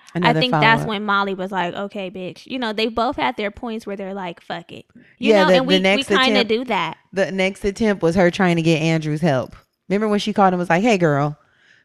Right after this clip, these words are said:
Speaker 1: so how's everything going?" "Okay, everything's, I'm stressed. My
Speaker 2: Yeah.
Speaker 1: headliner dropped off. Do you think Andrew could help me?"
Speaker 2: Yeah, and Molly was ready to open up then.
Speaker 1: Yeah, she was.
Speaker 2: Um, and also, like, at the block party, so we're at the block party. The block party's going on.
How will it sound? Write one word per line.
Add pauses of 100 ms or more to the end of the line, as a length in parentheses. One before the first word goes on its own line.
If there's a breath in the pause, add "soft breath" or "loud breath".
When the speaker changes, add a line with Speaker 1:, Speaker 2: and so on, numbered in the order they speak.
Speaker 1:
so
how's
everything
going?"
"Okay,
everything's,
I'm
stressed.
My
Speaker 2:
Yeah.
Speaker 1:
headliner
dropped
off.
Do
you
think
Andrew
could
help
me?" (100)
Speaker 2:
Yeah,
and
Molly
was (240)
ready
to
open
up
then. (120)
Speaker 1:
Yeah,
she
was. (160)
Speaker 2:
Um,
and
also,
like,
at
the
block
party,
so
we're
at
the
block
party. (880)
The
block
party's
going
on.